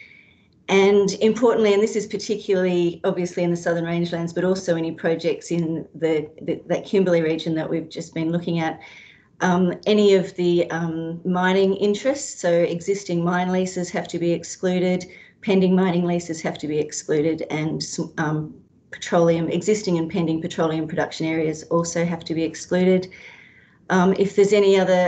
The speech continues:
um, state infrastructure or state agreement areas, they also have to be excluded. And in particular, in those new sort of emerging areas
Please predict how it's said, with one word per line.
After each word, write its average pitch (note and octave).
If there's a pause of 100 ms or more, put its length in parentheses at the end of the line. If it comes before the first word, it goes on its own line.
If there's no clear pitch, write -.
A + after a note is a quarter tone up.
(140)
um, E3+
state -
infrastructure F#3+
or E3+
state F3+
agreement G#3
areas, F#3
they F3+ (160)
also B3
have F3+
to F3
be F3
excluded. E3 (640)
And G3 (200)
in A#3
particular, B3
in F#3+
those F3
new G3+
sort F#3+
of F3
emerging F3+
areas F3